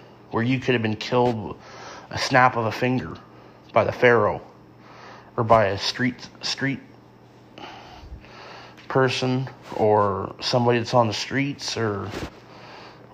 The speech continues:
an Egyptian soldier, to go in and say, "Let my people go.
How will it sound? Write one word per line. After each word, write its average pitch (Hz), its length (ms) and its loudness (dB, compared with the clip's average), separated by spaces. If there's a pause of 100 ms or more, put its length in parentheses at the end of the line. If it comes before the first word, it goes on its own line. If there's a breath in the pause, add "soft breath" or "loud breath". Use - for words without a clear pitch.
(680)
an - 160 -6
Egyptian 110 600 0
soldier, 131 720 -2 (1700 loud breath)
to 147 120 4
go 127 220 4
in 127 140 2
and 120 140 2
say, 113 440 -2 (320)
"Let 120 380 0
my 107 160 -4
people 139 420 -2
go. 107 440 2